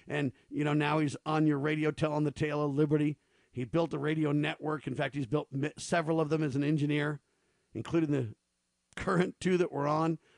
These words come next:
One he helped grow, and, uh, the other one he built entirely. Um, then building software for radio stations, and over three hundred and fifty plus stations use my software already and growing. Okay, am I really just trying to tell you how awesome I am?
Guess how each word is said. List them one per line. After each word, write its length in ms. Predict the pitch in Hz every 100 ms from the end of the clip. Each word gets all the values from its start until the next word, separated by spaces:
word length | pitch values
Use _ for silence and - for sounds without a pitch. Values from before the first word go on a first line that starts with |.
| -
One 240 | 113 147
he 120 | 151
helped 340 | 131 156 - - 131
grow, 400 | 113 147 151 160
and, 160 | 127 104 _ _ _ -
uh, 220 | 123 127 - - -
the 140 | 151
other 120 | 156 156
one 100 | 151
he 60 |
built 320 | 127 156 160
entirely. 640 | 143 127 156 151 147 151 - _ _ _ _
Um, 280 | 135 139 143 -
then 280 | 139 160 156
building 380 | 156 165 160
software 540 | 143 160 156 - 175 160
for 160 | -
radio 460 | 143 151 156 156 151
stations, 600 | - 156 160 - 156 131
and 120 | 113 - _ -
over 160 | 127
three 220 | 139 160 156
hundred 140 | 151
and 120 | 143
fifty 220 | 165 -
plus 320 | 143 - 156 -
stations 460 | 151 156 160 131
use 180 | 147 123
my 140 | 143
software 520 | 135 151 151 - 151 143
already 360 | 135 139 151
and 160 | 139 120
growing. 460 | 135 147 147 151 - _ _ _ _ 156
Okay, 300 | 160 165 - _ 170
am 100 | 160
I 80 |
really 280 | 160 180 190
just 260 | 165 165 -
trying 220 | 175 170
to 80 | 156
tell 160 | 170
you 80 | 156
how 140 | 151 131
awesome 380 | 139 165 185
I 120 | 170 175
am? 260 | 185 262